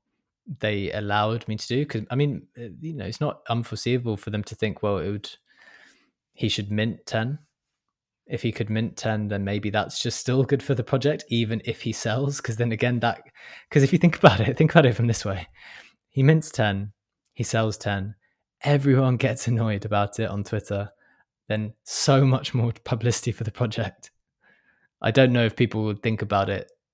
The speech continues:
to that degree, whether you were the project thinking, "Right, if we allow this one person to mint ten and they do and they sell,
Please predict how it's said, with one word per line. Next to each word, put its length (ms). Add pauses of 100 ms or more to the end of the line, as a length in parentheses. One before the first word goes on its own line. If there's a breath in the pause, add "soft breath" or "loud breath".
(460)
to 140
that 280
degree, 480 (360)
whether 280
you 200
were 100
the 60
project 640
thinking, 520 (180)
"Right, 320
if 220
we 120
allow 220
this 180
one 140
person 360
to 100
mint 160
ten 220
and 140
they 120
do 240
and 100
they 80
sell, 460